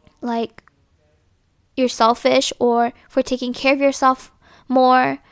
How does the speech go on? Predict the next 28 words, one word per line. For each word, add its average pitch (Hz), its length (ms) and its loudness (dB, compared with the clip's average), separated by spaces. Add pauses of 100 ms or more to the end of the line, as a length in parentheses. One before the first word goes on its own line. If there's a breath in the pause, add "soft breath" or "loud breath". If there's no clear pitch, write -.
(300 soft breath)
And 240 120 -2
if 233 80 -2
you 247 80 -6
can 247 240 -2
give, 233 420 -2 (1200)
just - 320 -10 (640)
give 262 180 -2
as 262 100 -6
much 247 220 -2
as 247 140 -8
you 240 80 -6
can, 247 420 -4
and 240 260 -8 (300 loud breath)
it 254 60 -2
will 262 100 -2
all 262 160 -2
come 302 160 -8
back 349 240 -4
to 247 140 -12
you. 233 320 -8 (600)
Life 254 300 -4
has 262 300 -6
its - 240 -8
ways 254 380 0
of 240 240 -8
working 247 340 -2
out, 233 400 0
and 240 300 -10